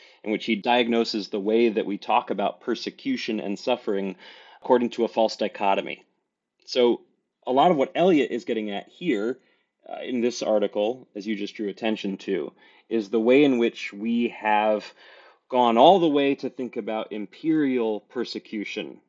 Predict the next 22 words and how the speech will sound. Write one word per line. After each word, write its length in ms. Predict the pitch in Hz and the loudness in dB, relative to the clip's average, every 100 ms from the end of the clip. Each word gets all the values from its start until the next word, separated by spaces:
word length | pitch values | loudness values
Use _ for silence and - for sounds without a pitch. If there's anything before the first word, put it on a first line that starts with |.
| _ | _
as 440 | 107 101 98 - - | -8 -4 -4 -6 -6
lying 440 | 104 110 107 104 | 0 2 2 0
behind 600 | 98 - 101 95 98 98 - _ | -2 -2 -2 -2 -2 -6 -10 _
what's 260 | 104 117 - | -4 -4 -2
happening 600 | 110 101 110 104 95 92 | 0 0 0 -4 -4 -8
to 120 | - | -8
these 480 | 101 98 95 - - - _ | -6 -6 -6 -6 -8 -10 _
Christians, 640 | - 110 - - - - - | -4 -4 -4 -12 -12 -12 -12
these 460 | 98 95 87 - - - - | -8 -6 -6 -8 -12 -16 -20
Christ 380 | - 113 104 - | 2 4 4 2
followers, 800 | - 98 95 80 80 - - - - | 0 4 6 4 -2 -6 -6 -6 -2
toward 300 | 120 113 95 | 4 4 4
the 120 | 101 | 0
end 140 | 98 | 0
of 80 | 90 | -2
the 60 | - | -6
first 320 | - 95 - | -6 -6 -4
century. 500 | 95 95 - - - _ _ _ _ | -6 -6 -8 -12 -14 _ _ _ _
But 100 | 170 | 2
Eliot 500 | 170 180 139 113 - _ _ _ | 8 8 8 4 0 _ _ _
does 280 | 135 113 - _ | -2 0 -2 _
an 120 | 110 | -14